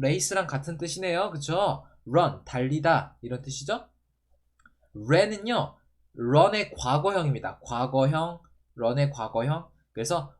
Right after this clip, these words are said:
run은요, 달렸다 라는 뜻이 되는 거예요. 달렸다. 그 다음에 into, into가 뭐냐면 여러분들, 전치사, 나중에 전치사 따로 배울 거긴 한데,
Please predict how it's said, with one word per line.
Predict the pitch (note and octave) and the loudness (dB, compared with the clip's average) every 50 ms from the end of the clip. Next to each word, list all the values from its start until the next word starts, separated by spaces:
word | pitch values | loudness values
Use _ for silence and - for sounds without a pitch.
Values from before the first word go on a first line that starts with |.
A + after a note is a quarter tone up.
| _ - | _ -8
run은요, | G#2+ A2 A#2+ B2 B2+ D#3 E3 F3+ G#3 A3+ F#3 C#3 - - _ _ _ - | -4 0 0 2 2 0 -2 -2 -2 -2 -2 -2 -4 -10 _ _ _ -14
달렸다 | - - C3+ B2 B2+ C3 B2+ C#3 C3+ C3+ C#3 - - E3+ F3 F3+ F3 D3+ | -8 -6 -4 -2 0 0 2 2 0 0 -2 -2 -2 -2 -2 -2 -2 -2
라는 | A#2 G2 G2 G2 | -2 -4 -6 -8
뜻이 | - - - | -12 -16 -14
되는 | - F#2+ F#2 F#2+ F2 | -14 -14 -16 -16 -16
거예요. | D2+ D2+ C#2+ C#2+ - - _ _ _ _ _ - | -18 -16 -18 -18 -20 -20 _ _ _ _ _ -20
달렸다. | - G#2+ G#2 G2 F#2+ F2+ - - - - - _ _ _ _ _ - - - - - | -16 -14 -14 -14 -14 -16 -18 -18 -20 -20 -20 _ _ _ _ _ -20 -20 -20 -18 -10
그 | - - | -2 2
다음에 | A#3 A#3 A3+ F3 C#3 C3 D#3+ F3 - - _ _ - - | 4 4 4 4 2 0 0 -2 -6 -14 _ _ -8 -4
into, | A3+ A#3+ C#4 C4+ C4+ - D4 C#4+ B3+ E3 B2 A#2+ A#2 - - - | -2 -2 -2 -4 -4 -4 0 2 2 2 2 0 -4 -8 -10 -8
into가 | G3+ A3 B3+ B3+ - D4 C4+ C#4 F#3+ | -6 -4 -4 -4 -4 -2 0 0 0
뭐냐면 | C#3 B2+ B2 A#2+ A#2+ D3+ - | 0 -2 -4 -4 -4 -4 -2
여러분들, | A#2 G2+ G#2 A#2+ C#3 G3 G#3 C#3+ C#3 - - - | -4 -4 -6 -8 -10 -10 -10 -10 -12 -12 -10 -2
전치사, | - C#3+ C#3+ C#3+ - - - G#3 F#3 F3+ F3+ F3 D#3+ A#2+ | 0 2 2 2 0 -2 -2 0 2 2 4 4 2 2
나중에 | G#2 G#2 A2+ C3+ C3 | 0 -2 -2 -4 -6
전치사 | B2+ C3+ A#2 A2 - C3+ C3+ C3+ C#3 | -6 -8 -8 -8 -8 -6 -6 -4 -4
따로 | C#3+ - F#3 - | -2 -4 -4 -2
배울 | - A2+ A#2 B2 | -2 -2 -2 -2
거긴 | B2+ B2+ B2+ C#3 D3 | -2 -4 -2 -2 -2
한데, | F3+ G3 F#3+ F3 F#3+ G#3 G#3+ C#3+ C#3+ - - | -4 -4 -6 -6 -6 -4 -4 -6 -6 -8 -14